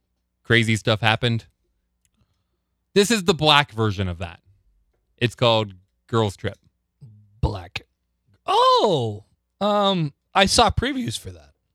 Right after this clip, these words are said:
Speaker 1: For the white version or the black
Speaker 2: I
Speaker 1: version?
Speaker 2: saw previews for the black version.
Speaker 1: Okay.
Speaker 2: Yeah. Uh, never seen this woman before, though.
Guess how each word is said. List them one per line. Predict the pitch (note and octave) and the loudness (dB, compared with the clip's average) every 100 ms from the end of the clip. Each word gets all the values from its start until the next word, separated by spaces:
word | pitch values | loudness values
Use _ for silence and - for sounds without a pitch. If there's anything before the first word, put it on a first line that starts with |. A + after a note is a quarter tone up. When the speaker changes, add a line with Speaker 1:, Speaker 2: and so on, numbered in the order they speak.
| _ | _
Speaker 1:
For | C3+ | 0
the | A#2+ | 2
white | A#2 C3+ | 2 2
version | D3+ E3 F#3 | -2 -4 -4
or | C#3 | -2
the | |
black | A2+ G#2+ - | 0 -2 0
Speaker 2:
I | |
Speaker 1:
version? | D#3+ | 0
Speaker 2:
saw | F3 D3 | 2 0
previews | - C#3 B2 | 0 -4 -4
for | B2+ | -6
the | A2 | -4
black | G#2+ G#2+ | -4 -4
version. | - G2 G2 F#2 | -6 -8 -8 -2
Speaker 1:
Okay. | F3 F#3 B2 - | -2 0 -2 -6
Speaker 2:
Yeah. | G2+ F#2 _ _ _ _ _ _ _ _ _ | -20 -20 _ _ _ _ _ _ _ _ _
Uh, | G#2+ A#2 A2+ A#2 | -8 -4 -4 -2
never | D#3 D#3+ | -2 0
seen | E3 D#3 | 2 2
this | D3 | 2
woman | C3+ A#2+ A2 | 0 -2 -2
before, | A2 - G#2+ | -4 -4 -4
though. | G#2 A2 | -2 -4